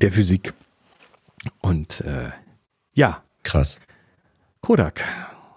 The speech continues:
Speaker 1: Ich meine, dass, dass Kodak einen eigenen Kernreaktor im Keller hatte, äh, das brauchen wir, das ist nochmal eine ganz andere Geschichte. <laughs> Aber,
Speaker 2: Ja.
Speaker 1: ähm, geht, geht so ungefähr in die Richtung. Also Kodak, Kodak war schon mal,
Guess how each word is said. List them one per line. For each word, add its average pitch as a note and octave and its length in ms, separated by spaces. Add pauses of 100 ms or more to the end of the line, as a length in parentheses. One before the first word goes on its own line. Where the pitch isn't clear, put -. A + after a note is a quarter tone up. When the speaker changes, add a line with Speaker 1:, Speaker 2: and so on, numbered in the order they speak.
(460)
Speaker 1:
Ich G#2+ 100
meine, C3 200
dass, A#2 200
dass - 180
Kodak C#3 320
einen A2+ 80
eigenen G#2+ 420
Kernreaktor B2 680
im A#2 180
Keller B2+ 300
hatte, - 380
äh, G#2+ 220
das - 440 (100)
brauchen G2+ 220
wir, G2 100
das G2+ 220
ist G#2 120
nochmal A2 180
eine G#2+ 60
ganz G#2+ 200
andere A#2 240
Geschichte. - 800
<laughs> - 40
Aber, - 220 (380)
Speaker 2:
Ja. - 200
Speaker 1:
ähm, D3 140 (340)
geht, C3+ 320 (360)
geht C3 160
so - 100
ungefähr A#2 320
in G#2 80
die G2+ 80
Richtung. E2+ 640
Also - 380 (100)
Kodak, D#3+ 480
Kodak A3+ 360
war C3+ 120
schon E3+ 220
mal, D#3+ 920